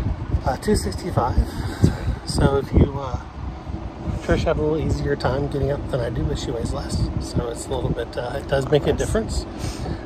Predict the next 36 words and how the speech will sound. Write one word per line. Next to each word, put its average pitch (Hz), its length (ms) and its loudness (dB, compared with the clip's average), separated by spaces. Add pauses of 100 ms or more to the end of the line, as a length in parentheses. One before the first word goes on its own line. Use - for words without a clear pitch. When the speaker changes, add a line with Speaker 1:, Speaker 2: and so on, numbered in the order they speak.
(120)
Speaker 1:
Um, 123 340 0
but 127 160 -2
this - 160 -4
will 135 180 6
enable 131 200 4
us 127 80 0
to - 20 -8
at 143 40 2
least 139 180 0
get 147 100 0
some 131 160 -2
exercise 143 760 2
while 127 180 2
still 135 260 6
being 135 160 6
able 120 200 2
to 135 120 0
enjoy, 139 540 6 (880)
um, 143 220 6
areas 139 520 6
that 135 260 2
may 143 280 6
not 135 280 2
be 135 140 4
enjoyable 135 520 4
just - 280 -2
because 143 440 4
of 131 160 0 (440)
the 143 80 2
level 123 320 2
of 117 80 -2
hilliness. - 640 -2 (880)
Um, 123 300 2
but 143 120 8
it 139 100 2
is, 165 240 4